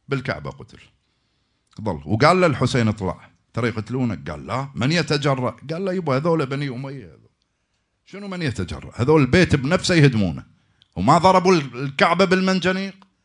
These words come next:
ما أحرقوا أستارها، ما في قدسية". إذا سيد شباب أهل الجنة تجرأوا عليه وقتلوه، سيد شباب أهل الجنة،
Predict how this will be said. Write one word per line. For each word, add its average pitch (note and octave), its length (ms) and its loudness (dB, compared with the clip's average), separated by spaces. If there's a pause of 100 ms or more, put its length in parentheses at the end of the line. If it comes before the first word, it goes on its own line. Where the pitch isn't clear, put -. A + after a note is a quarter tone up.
(680)
ما F3 240 8
أحرقوا F#3 540 4
أستارها، F3+ 760 -4 (3000)
ما A#3+ 140 -2
في C4 120 -4
قدسية". E3 600 -2 (680)
إذا G3 260 6
سيد B3+ 440 2
شباب A3+ 500 0
أهل A3+ 300 6
الجنة C#4+ 580 4
تجرأوا A#3+ 720 8
عليه A3+ 280 4
وقتلوه، C#3+ 680 0
سيد C4 680 6
شباب A3 480 10
أهل E3+ 320 6
الجنة، C#3+ 520 0